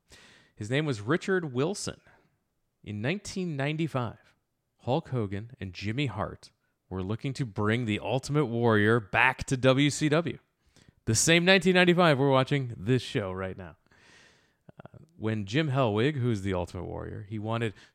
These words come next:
two point five million dollars per year, W C W balked. Wendell Weatherby, <laughs> who was an independent promoter at the time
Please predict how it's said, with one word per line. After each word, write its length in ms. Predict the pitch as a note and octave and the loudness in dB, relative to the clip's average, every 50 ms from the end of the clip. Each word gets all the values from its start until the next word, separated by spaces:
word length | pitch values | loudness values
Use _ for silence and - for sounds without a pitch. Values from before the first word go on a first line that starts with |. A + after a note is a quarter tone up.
| _ | _
two 240 | - - G3+ C4 D#4 | -4 0 0 0 0
point 340 | D4 - G#3+ G#3+ A3 A3+ G3+ | 0 0 0 0 0 0 -2
five 400 | - - F3+ F3+ F#3+ F3+ D3+ D3 | 2 4 4 6 4 4 2 2
million 340 | D#3 F3 F#3 F#3 F3+ E3+ E3 | 2 2 4 4 2 2 4
dollars 380 | D#3 D3 D3 D3 D3 C3+ - | 4 4 6 4 4 0 -2
per 320 | - _ - D#3 D#3 D3 C3 | -4 _ 0 0 2 2 2
year, 460 | B2 C#3+ E3 D#3+ B2 A#2 D3 D#3 - - - - - - _ _ _ _ - | 0 0 2 4 4 4 2 2 -2 -10 -20 -20 -20 -20 _ _ _ _ -6
W 300 | - G2+ F2+ F#2+ G#2 G#2+ | -4 -4 -2 -2 -2 -4
C 180 | G#2 - B2 | -4 -4 -2
W 300 | G#2 A2 A#2 B2+ D#3 D#3+ | 0 0 0 2 0 0
balked. 680 | C#3+ A#2+ G#2 - C3 D3+ E3+ - - - - - - - - - _ _ _ _ _ _ _ _ _ _ _ _ _ _ _ _ _ _ _ _ _ _ _ _ _ _ | -2 -4 -2 0 2 2 2 0 -4 -12 -18 -20 -20 -20 -20 -20 _ _ _ _ _ _ _ _ _ _ _ _ _ _ _ _ _ _ _ _ _ _ _ _ _ _
Wendell 720 | _ G2+ G2 G2 C#3 F3+ A3 A#3+ A#3 A#3 A#3 A3+ A#3 A3 - _ | _ -16 -6 -2 -2 -2 -2 0 0 0 0 0 -2 -4 -6 _
Weatherby, 840 | - A#2+ A#2+ D#3+ G#3+ A3+ F#3 D#3+ C#3 A#2 A#2 G#2 F2+ E2+ F2+ A#2+ D3 C3+ - - F#4 E4+ - - - _ - | -12 0 4 4 6 8 8 6 6 6 4 2 2 0 -2 -2 -4 -6 -10 -14 -14 -14 -14 -18 -18 _ -8
<laughs> 500 | - - - - - - - - - - | -6 -6 -6 -6 -10 -10 -10 -12 -6 -4
who 80 | - | 0
was 180 | C3 B2+ A2 A2 | 0 0 0 0
an 180 | B2 A#2+ A#2+ - _ | -2 -4 -4 -6 _
independent 760 | - C#3+ G3 F3 C#3 C#3 - - - C#3 D#3 D3 C3+ A#2+ G2 | -2 -2 -2 -2 -4 -6 -4 -2 -2 -2 0 -2 -4 -4 -6
promoter 540 | - - A#2+ G#2+ A2 C3+ D3+ C3 G#2 G2 E2+ | -6 -6 -6 -2 2 2 2 2 2 0 0
at 120 | F#2 F#2+ - | 0 -2 -2
the 80 | G2 | -6
time 380 | - - G2+ E2+ E2+ F#2 A2 | -8 -6 -6 -4 -4 -4 -6